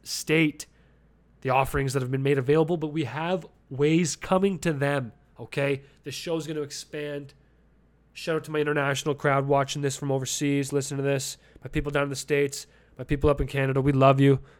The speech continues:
This is episode twenty-six. This is The Project. This show's not going anywhere, folks. Make it your weekly routine. Make it your daily routine. Maybe listen to it twice. Maybe listen to it in reverse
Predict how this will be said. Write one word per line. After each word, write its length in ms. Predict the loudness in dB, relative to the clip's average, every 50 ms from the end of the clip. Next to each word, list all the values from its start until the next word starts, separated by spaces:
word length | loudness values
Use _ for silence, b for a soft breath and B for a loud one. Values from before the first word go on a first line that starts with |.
| B -6
This 100 | -4 0
is 120 | 2 2
episode 280 | 2 2 2 0 -2 0
twenty-six. 460 | 0 -2 -4 -4 -2 -4 -4 -2 -2
This 160 | -4 -4 -4
is 80 | -4 -4
The 100 | -4 2
Project. 720 | 4 4 6 6 4 2 4 4 4 4 2 0 -8 b b b b b b b b b b b _
This 100 | -4 -2
show's 300 | 2 4 4 6 6 6
not 180 | 4 2 2
going 160 | 2 0 0
anywhere, 240 | 0 0 0 -2 -2
folks. 480 | -4 -4 -4 -4 -4 -6 -8 -10 -12 b b b b b b b b b _ _ _ _ _ _ _ _ -6
Make 160 | -6 -4 -2
it 20 | 0
your 100 | 0 2
weekly 320 | 2 2 2 0 0 -2
routine. 320 | -2 -4 -6 -6 -6 -4
Make 160 | -2 -4 -4 -6
it 60 | -8
your 100 | -12 -12
daily 300 | -10 -12 -12 -10 -12 -12
routine. 380 | -14 -14 -14 -16 -16 -12 -10
Maybe 180 | -8 -6 -6 -4
listen 260 | -4 -4 -4 -4 -2 -4
to 60 | -4
it 100 | 2 4
twice. 380 | 4 4 6 2 0 -2 -2
Maybe 160 | -2 0 0 2
listen 220 | 0 0 0 0
to 40 | 0
it 60 | 0
in 60 | -2
reverse 480 | -2 -2 -2 -4 -4 -6 -8 -12 -14